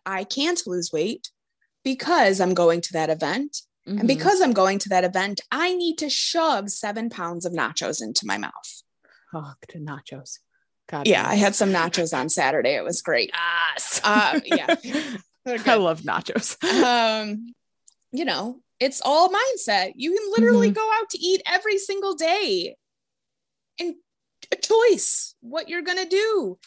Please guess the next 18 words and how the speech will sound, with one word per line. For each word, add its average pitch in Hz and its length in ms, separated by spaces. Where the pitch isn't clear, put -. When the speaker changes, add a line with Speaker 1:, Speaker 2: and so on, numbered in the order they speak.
Speaker 2:
Amen. 202 260
Speaker 1:
Maybe 180 160
Speaker 2:
So 202 100
the 233 100
Speaker 1:
one 269 100
Speaker 2:
only, 349 180
Speaker 1:
day 330 120
Speaker 2:
the 302 160
only 339 300
reason 294 360
why 240 160
I 220 160
asked 208 360
of 190 160
what 196 220
your 196 220
plan 185 500
was 147 460